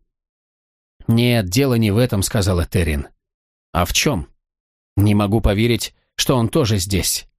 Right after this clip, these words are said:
Босх не сообразил, о чем она. «В смысле, шеф?»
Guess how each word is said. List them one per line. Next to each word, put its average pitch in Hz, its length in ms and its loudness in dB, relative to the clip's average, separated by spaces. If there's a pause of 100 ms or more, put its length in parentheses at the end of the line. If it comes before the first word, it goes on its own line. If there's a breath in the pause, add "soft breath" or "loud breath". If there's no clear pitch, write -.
(680)
Босх 101 420 0
не 123 100 2
сообразил, 123 520 0
о 123 60 0
чем 82 240 -4
она. 71 200 -10 (540)
«В - 60 -2
смысле, 85 580 -2
шеф?» - 460 -2